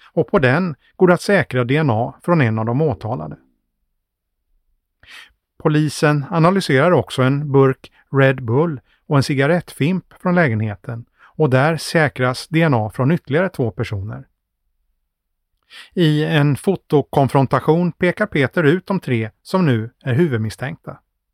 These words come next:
När åtal slutligen väcks är det mot sammanlagt sex personer. Tre som är misstänkta för själva kidnappningen och tre som är misstänkta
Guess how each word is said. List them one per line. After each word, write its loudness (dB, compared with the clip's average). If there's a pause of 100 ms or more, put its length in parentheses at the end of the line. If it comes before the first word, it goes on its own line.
(1300)
När 4
åtal 2
slutligen 0
väcks -2
är 2
det 2
mot -2
sammanlagt -2
sex -2
personer. -4 (920)
Tre 0
som -4
är 2
misstänkta 0
för -2
själva 0
kidnappningen -4 (320)
och -2
tre 2 (180)
som -2
är 4
misstänkta -2